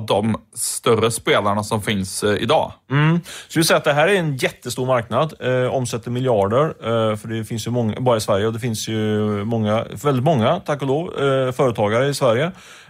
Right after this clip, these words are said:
Speaker 2: eh, som, som behöver hjälp med de här sakerna helt enkelt. Eh, ja, vi har, om man måste dela upp den här marknaden, så är det, dels är det ju då de här mer traditionella affärssystem-, affärssystemsutvecklarna som till exempel Visma och Hogia,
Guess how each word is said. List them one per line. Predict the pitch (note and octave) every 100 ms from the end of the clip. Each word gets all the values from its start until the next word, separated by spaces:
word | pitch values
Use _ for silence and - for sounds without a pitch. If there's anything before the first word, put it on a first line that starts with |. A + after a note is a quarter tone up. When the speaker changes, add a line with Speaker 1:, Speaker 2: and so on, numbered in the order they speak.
| -
Speaker 2:
eh, | A#2 A#2 A2+ A2+ A2+ A2+ A2 G#2+ G#2+ G#2+
som, | - - B2 A#2 A2+ A2 G#2+
som | G#2 D#3
behöver | F3 C3+
hjälp | F#2+ D#3+ -
med | D3+
de |
här | A#2+ G2+ G2
sakerna | A2 F#2 G2
helt | F#2 G2
enkelt. | - G2 G2 - - - -
Eh, | C3
ja, | C#3 C3+ - C#3+ E3+ G3+ B2
vi | F3+
har, | G3+ G3
om | D#3+
man | E3+
måste | E3 D#3
dela | E3+ D#3+
upp | E3 -
den | F3+
här | D#3
marknaden, | D3 C#3+ B2+ B2
så |
är | C3+
det, | C3+
dels | - - F#3
är | D#3+
det | D3
ju | C#3+
då | C3+ B2+ B2
de | B2 B2
här | A2+
mer | A#2 A2 G#2+ G#2 G2 G2+ -
traditionella | C#3 C3+ D3 A2 A#2 B2+
affärssystem-, | C#3+ A#2 - A#2 G#2+ G#2 - B2 C3 D#3 B2+ - - A2
affärssystemsutvecklarna | G#2 F#2+ - B2 G2 A2+ G2 G#2+ B2+ C3+
som | B2+ A2+ A2
till | A#2
exempel | A#2 G#2 G2+
Visma | C#3 - - G2+
och | F#2 B2+
Hogia, | C3 G2 G#2+ D3+